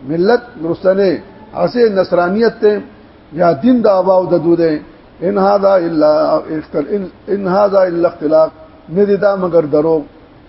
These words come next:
موږ دا خبره چرته نه ده اورېدې. ټول نه آخري کتاب هغه تور-، انجیل راغلی، ټول نه آخري پیغمبر عیسی راغلی. هغه نه خو موږ چرته نه دی اورېدلی داسې. انزل علیه ذکر. آیا نازل کړی چې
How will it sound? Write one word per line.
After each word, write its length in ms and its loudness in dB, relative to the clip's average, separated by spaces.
موږ 300 2
دا 120 2
خبره 300 0
چرته 260 0
نه 120 0
ده 120 0
اورېدې. 360 0
ټول 220 2
نه 60 2
آخري 300 2
کتاب 400 0
هغه 180 0
تور-، 340 0
انجیل 340 0
راغلی، 420 2
ټول 220 4
نه 80 0
آخري 320 2
پیغمبر 460 0
عیسی 340 0
راغلی. 400 2
هغه 180 0
نه 100 0
خو 120 -2
موږ 140 -2
چرته 220 0
نه 140 -2
دی 60 2
اورېدلی 440 2
داسې. 220 -2
انزل 220 2
علیه 440 0
ذکر. 180 -8
آیا 160 4
نازل 420 0
کړی 180 2
چې 60 2